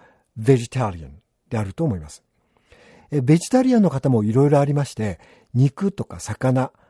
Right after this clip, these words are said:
卵や乳製品も食べられない純粋の菜食主義者の方、ヴェーガン。その他、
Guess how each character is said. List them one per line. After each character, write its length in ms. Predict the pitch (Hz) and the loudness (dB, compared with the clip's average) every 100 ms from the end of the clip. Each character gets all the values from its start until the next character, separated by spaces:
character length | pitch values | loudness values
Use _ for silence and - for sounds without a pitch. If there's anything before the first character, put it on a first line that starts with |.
| _ - | _ -2
卵 400 | 156 190 196 117 | 2 4 4 0
や 120 | 98 | 0
乳 240 | 120 170 | 2 2
製 220 | 160 190 180 | 2 2 2
品 260 | - 151 | 0 0
も 180 | 165 127 - _ - | 2 0 -6 _ -6
食 120 | 143 | 0
べ 100 | 165 | 2
ら 120 | 160 156 | 4 2
れ 120 | 147 | 2
な 120 | 104 | 0
い 140 | 113 - _ _ 123 | -4 -8 _ _ -6
純 320 | 127 190 196 | 2 2 2
粋 360 | - 196 196 | -2 -2 2
の 200 | 196 190 _ - | 2 0 _ -12
菜 260 | - 139 | -2 -2
食 280 | 131 135 - | -2 -8 -8
主 120 | - | -4
義 100 | 131 | -4
者 100 | 98 | -4
の 80 | 90 | -8
方、 280 | 92 123 - - _ - | -6 -6 -8 -14 _ -14
ヴ 400 | 110 110 147 147 | -4 4 4 4
ェ 20 | |
ー 60 | 101 | 0
ガ 80 | 78 | -8
ン。 1400 | 76 _ _ _ _ _ _ _ _ _ _ _ _ 139 | -12 _ _ _ _ _ _ _ _ _ _ _ _ -8
そ 160 | - 185 | 0 2
の 120 | 208 | 2
他、 360 | - 160 101 | 2 0 0